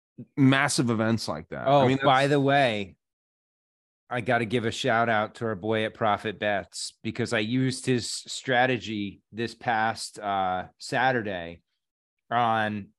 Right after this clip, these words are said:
Speaker 2: uh, going opposite of what I was thinking, and I
Speaker 1: Right.
Speaker 2: won all three games.
Speaker 1: Which ones you do?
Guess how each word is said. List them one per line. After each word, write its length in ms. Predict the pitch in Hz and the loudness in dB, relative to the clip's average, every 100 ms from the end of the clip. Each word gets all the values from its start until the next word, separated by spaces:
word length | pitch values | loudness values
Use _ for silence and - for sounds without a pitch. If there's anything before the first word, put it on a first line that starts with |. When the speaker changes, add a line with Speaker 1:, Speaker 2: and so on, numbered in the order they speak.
| _ 113 | _ -6
Speaker 2:
uh, 240 | 104 98 | -4 -4
going 420 | 92 131 117 110 104 | -2 -2 -2 -4 -2
opposite 560 | 110 123 131 - 135 | -2 -2 -6 -4 -4
of 180 | 120 85 | -4 -4
what 220 | 107 117 | -4 -2
I 340 | 107 104 98 95 | -2 -2 -4 -8
was 200 | 117 104 | -10 -10
thinking, 580 | - 113 107 123 123 123 - | -8 -8 -6 -6 -6 -8 -8
and 100 | 107 | -2
I 40 | |
Speaker 1:
Right. 180 | 104 101 | 0 0
Speaker 2:
won 200 | 101 107 _ - | -2 -8 _ -8
all 240 | 113 107 | -2 -2
three 340 | 101 104 104 98 | -2 -6 -6 -6
games. 600 | 101 92 85 78 - - _ _ - | -6 -8 -10 -14 -18 -20 _ _ -2
Speaker 1:
Which 280 | 127 139 | 4 4
ones 260 | 160 143 131 | 4 2 2
you 100 | 139 | 0
do? 340 | 135 190 95 | 2 0 0